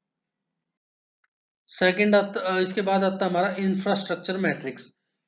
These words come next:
Infrastructure matrix में आता है जो हमारे पास tool available है, टूल्स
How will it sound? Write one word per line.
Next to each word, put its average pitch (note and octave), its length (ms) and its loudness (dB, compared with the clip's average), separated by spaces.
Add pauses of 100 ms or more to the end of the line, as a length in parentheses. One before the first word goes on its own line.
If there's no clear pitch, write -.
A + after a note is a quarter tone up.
(100)
Infrastructure A#3 800 0
matrix G#3 520 -4
में A3 100 -2
आता F#3+ 240 0
है G3+ 100 -2
जो A3 100 -2
हमारे F3+ 280 -2
पास G3 260 -4 (100)
tool G3 240 -4
available C#3+ 560 -6
है, A#2 140 -20 (1040)
टूल्स A3+ 360 -2